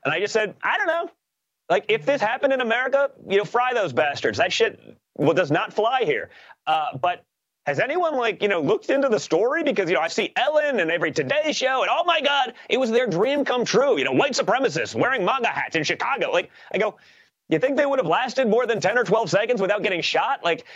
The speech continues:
do you think, like, these guys knew who Jussie Smollett is?" 'Cause I don't know. I, I don't know many white supremacists. I don't think I know any, and I, I wouldn't associate with them if I knew they were. But I have a feeling they're not watching Empire. I mean, you know,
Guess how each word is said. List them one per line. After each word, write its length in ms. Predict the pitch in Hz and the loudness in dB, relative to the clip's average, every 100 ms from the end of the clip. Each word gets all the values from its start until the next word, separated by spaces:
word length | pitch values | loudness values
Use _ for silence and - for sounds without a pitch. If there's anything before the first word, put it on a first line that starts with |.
| - - | -12 -2
do 60 | |
you 120 | 147 - | 0 0
think, 360 | 202 285 240 | -2 -2 -2
like, 140 | 196 151 | -2 0
these 200 | 214 156 | -2 0
guys 360 | 196 247 - _ _ _ - | 0 -2 -6 _ _ _ -2
knew 160 | 190 254 | 0 0
who 100 | 196 | 0
Jussie 320 | 208 220 226 | -2 -2 0
Smollett 340 | 196 196 190 | 0 2 2
is?" 140 | 240 262 | 0 2
'Cause 120 | 196 | 2
I 100 | 240 | 2
don't 120 | 277 | 2
know. 160 | 185 196 | 0 0
I, 100 | 190 - | 0 0
I 120 | 214 | 0
don't 140 | 269 | 2
know 220 | 240 262 | 2 0
many 240 | 220 226 214 | 0 2 2
white 240 | 180 233 | 2 2
supremacists. 500 | 208 156 240 247 175 | 2 2 4 2 2
I 60 | 180 | 2
don't 120 | 240 | 2
think 160 | 240 214 | 0 0
I 40 | |
know 180 | 208 196 | 0 -2
any, 280 | 262 285 131 | -2 0 -2
and 100 | 165 | -4
I, 80 | 180 | -4
I 80 | 180 | -2
wouldn't 260 | 175 240 233 | 0 0 0
associate 560 | 208 220 233 208 202 | 0 0 2 0 2
with 120 | 196 202 | 0 2
them 160 | 208 | 0
if 120 | 104 | 0
I 120 | 196 190 | 0 0
knew 160 | 254 | 2
they 120 | 285 185 | 2 2
were. 300 | 147 135 - - - - | 2 -2 -6 -18 -14 -6
But 200 | 185 - _ - | -6 -6 _ -4
I 80 | |
have 120 | 254 233 | -2 -2
a 40 | |
feeling 380 | - 320 359 220 | -2 -2 0 0
they're 80 | 190 | -2
not 180 | 233 | 0
watching 380 | 185 254 208 151 | 0 0 0 -2
Empire. 560 | 220 294 185 185 254 - _ _ _ _ _ _ _ _ 190 | -2 0 0 0 -6 -8 _ _ _ _ _ _ _ _ -2
I 40 | |
mean, 100 | 240 - - | -2 -4 -8
you 60 | |
know, 80 | - | -2